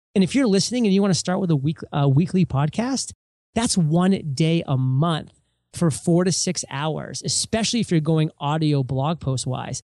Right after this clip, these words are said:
Block that time off and just be absolutely adamant that that is the only thing you're doing during that time. It's all about batch processing because it takes time to set up your audio. It takes time to get into the mindset. It takes time to break down.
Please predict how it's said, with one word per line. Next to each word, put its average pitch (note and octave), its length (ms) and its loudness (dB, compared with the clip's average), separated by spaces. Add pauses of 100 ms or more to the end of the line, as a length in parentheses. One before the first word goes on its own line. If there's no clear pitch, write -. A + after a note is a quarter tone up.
(120)
Block E3+ 380 0
that A#3 200 -4
time F#3+ 340 0
off E3 360 0 (360)
and E3 180 6
just E3 220 0
be - 200 -2
absolutely F3+ 640 -4
adamant E3 380 -2
that C#3 180 -6
that C#3+ 180 -2
is D3 160 -2
the D#3 80 0
only D3+ 240 4
thing E3 140 0
you're D3+ 120 4
doing C3+ 400 4
during C3+ 380 4
that C3 240 -4
time. D3 380 0 (380)
It's - 220 -2
all E3+ 220 0
about F#3 260 -2
batch D#3 260 -4
processing C#3 520 -6
because C#3+ 280 -4
it D#3 120 -10
takes F3 240 -6
time E3 240 -2
to C#3 80 -4
set C3+ 320 -2
up A3 260 -4 (300)
your G#3 160 0
audio. G#3+ 460 0
It D#3 140 -6
takes D#3+ 220 -4
time D3+ 180 0
to C3 60 -2
get C#3 160 -4
into B2+ 180 -2
the B2+ 100 -6
mindset. G#3 580 0 (280)
It F3 120 0
takes E3+ 240 -2
time D#3+ 160 2
to C#3+ 60 4
break C#3 280 0
down. F3+ 440 0